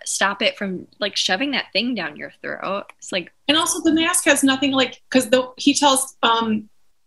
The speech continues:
Speaker 2: Dallas, "You can take your mask off." He immediately just takes it down. It's a tiny little clear mask. It should not have any effect on you standing there and looking at this,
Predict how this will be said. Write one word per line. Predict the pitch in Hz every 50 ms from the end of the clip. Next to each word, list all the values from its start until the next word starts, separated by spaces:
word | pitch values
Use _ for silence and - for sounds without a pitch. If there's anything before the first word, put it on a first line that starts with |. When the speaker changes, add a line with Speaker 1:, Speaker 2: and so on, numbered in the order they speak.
| _ _ _ _ - - - - -
Speaker 2:
Dallas, | 247 247 262 285 277 - - -
"You | 240 254
can | 269 247
take | 240 226
your | 220
mask | 220 220 233 233 - 202
off." | 202 202 -
He | 220 240
immediately | 240 277 320 339 311 226
just | 262 269 - -
takes | - 262 247 - -
it | -
down. | 302 311 302 277 254 - - - - -
It's | - 320 320
a | 392 - -
tiny | 339 381 427 466
little | 427 403 359 -
clear | - - 330 311 302 294
mask. | 277 302 349 359 302 233 220 214 - - - - - - - _
It | - - 285
should | - 330 294
not | 359 370 349
have | 359 330 269
any | 294 302 330 330
effect | 330 - 285 285 294 -
on | 269 247
you | 254 277
standing | 269 - - 269 262 277 294 269
there | 262 240
and | 233 233
looking | 240 240 - 262 233 226
at | 220 214 -
this, | 226 220 - - -